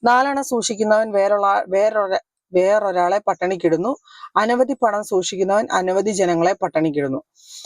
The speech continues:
അപ്പം, ആ, ഈ ഒരു ഉദ്ധരണി ഇദ്ദേഹം പറഞ്ഞിരിക്കുന്നതാണ്. "നാലണ സൂക്ഷിക്കുന്നവൻ വേറൊരാളെ പട്ടിണിക്കിടുന്നു, അനവധി പണം സൂക്ഷിക്കുന്നവൻ അനവധി ജനങ്ങളെ പട്ടിണിക്കിടുന്നു. നിങ്ങൾ ഉള്ളപ്പോഴും അധർമ്മം ഉള്ളപ്പോഴും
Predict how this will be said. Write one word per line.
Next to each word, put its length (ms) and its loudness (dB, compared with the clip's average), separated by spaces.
അപ്പം, 340 0
ആ, 400 2
ഈ 220 0
ഒരു 280 0
ഉദ്ധരണി 480 0
ഇദ്ദേഹം 480 0
പറഞ്ഞിരിക്കുന്നതാണ്. 840 0
"നാലണ 400 0
സൂക്ഷിക്കുന്നവൻ 720 -2
വേറൊരാളെ 560 2
പട്ടിണിക്കിടുന്നു, 680 -2
അനവധി 420 2
പണം 280 -2
സൂക്ഷിക്കുന്നവൻ 720 0
അനവധി 380 0
ജനങ്ങളെ 420 0
പട്ടിണിക്കിടുന്നു. 680 -2
നിങ്ങൾ 180 4
ഉള്ളപ്പോഴും 680 2
അധർമ്മം 540 0
ഉള്ളപ്പോഴും 680 2